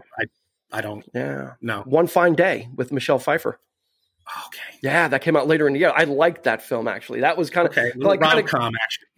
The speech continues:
Speaker 1: Okay.
Speaker 2: Yeah, so Clooney was
Speaker 1: Yep.
Speaker 2: kinda doing, doing both there. He was, he was doing the gory stuff. Then later in the year, he had, like, the romantic comedy which came out. So,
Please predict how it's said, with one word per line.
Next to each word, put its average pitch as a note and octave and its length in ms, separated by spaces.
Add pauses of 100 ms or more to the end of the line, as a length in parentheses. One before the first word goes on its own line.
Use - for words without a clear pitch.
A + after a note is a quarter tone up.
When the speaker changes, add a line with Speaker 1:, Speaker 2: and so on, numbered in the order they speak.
Speaker 1:
Okay. C#3 240
Speaker 2:
Yeah, B3 140
so E3+ 180
Clooney A3+ 400
was C#3+ 120
Speaker 1:
Yep. E3 100
Speaker 2:
kinda E3+ 160
doing, D3+ 460
doing D#3 260
both F3 300
there. G#2+ 180
He B2 80
was, B2+ 140
he C3 100
was B2 100
doing D#3+ 200
the C#3 80
gory E3 340
stuff. - 240
Then C#3+ 160
later D#3 220
in C#3+ 80
the C#3 60
year, D#3 200
he B2 60
had, B2 160
like, B2 140
the C3 60
romantic B2+ 460
comedy C3+ 400
which A2+ 220
came - 160
out. - 160
So, - 240